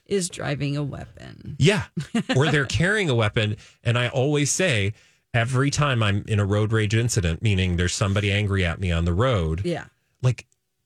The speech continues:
Speaker 2: I saw that. Okay. I saw this on a TikTok. This lady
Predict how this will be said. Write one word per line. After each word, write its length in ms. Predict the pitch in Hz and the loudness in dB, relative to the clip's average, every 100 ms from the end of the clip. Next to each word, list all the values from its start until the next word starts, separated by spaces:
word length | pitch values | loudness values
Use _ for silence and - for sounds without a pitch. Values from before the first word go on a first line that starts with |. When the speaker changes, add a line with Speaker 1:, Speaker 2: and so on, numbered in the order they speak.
| _ _ _ _ _ | _ _ _ _ _
Speaker 2:
I 100 | - | -18
saw 320 | - 98 92 | -12 -6 -4
that. 180 | 107 110 | -4 -2
Okay. 300 | 101 - - - _ _ _ _ _ _ - - - - _ _ _ _ | -4 -4 -14 -20 _ _ _ _ _ _ -20 -20 -20 -20 _ _ _ _
I 80 | - | -14
saw 220 | - 85 | -6 -2
this 200 | 104 127 | 0 0
on 80 | 139 | 0
a 60 | 151 | -2
TikTok. 540 | - - - - - _ _ | -4 -8 -12 -14 -14 _ _
This 240 | 92 - | -8 -4
lady 460 | 85 90 95 104 113 | -2 0 2 0 -2